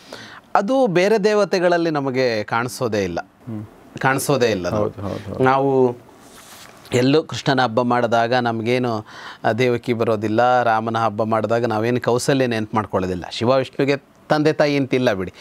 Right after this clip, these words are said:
Speaker 1: ಆದ್ರೆ ಈ ದೇವತೆಗಳನ್ನು ಮಾಡುವಾಗ ಮಾಡೋದಿಲ್ಲ. ಆದ್ರೆ ಇವನದ್ದು ಅಂತ ಬಂದಾಗ, ಅಥವಾ ಇವನ್ ಷಣ್ಮುಖಂದೇ ಮಾಡ್ತೀವಿ ನಾವು,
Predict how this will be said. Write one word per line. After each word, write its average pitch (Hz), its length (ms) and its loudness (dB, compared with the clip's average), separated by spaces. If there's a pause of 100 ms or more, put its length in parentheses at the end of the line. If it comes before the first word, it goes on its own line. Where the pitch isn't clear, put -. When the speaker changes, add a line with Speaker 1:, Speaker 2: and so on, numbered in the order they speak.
(360)
Speaker 1:
ಆದ್ರೆ 139 260 0
ಈ 185 200 2
ದೇವತೆಗಳನ್ನು 180 680 2
ಮಾಡುವಾಗ 143 360 2
ಮಾಡೋದಿಲ್ಲ. 90 460 -6
ಆದ್ರೆ 190 400 -2
ಇವನದ್ದು 196 640 2
ಅಂತ 214 180 0
ಬಂದಾಗ, 90 480 -2 (920)
ಅಥವಾ 190 200 2
ಇವನ್ 175 320 2
ಷಣ್ಮುಖಂದೇ 190 760 0
ಮಾಡ್ತೀವಿ 139 420 -2
ನಾವು, 110 360 -2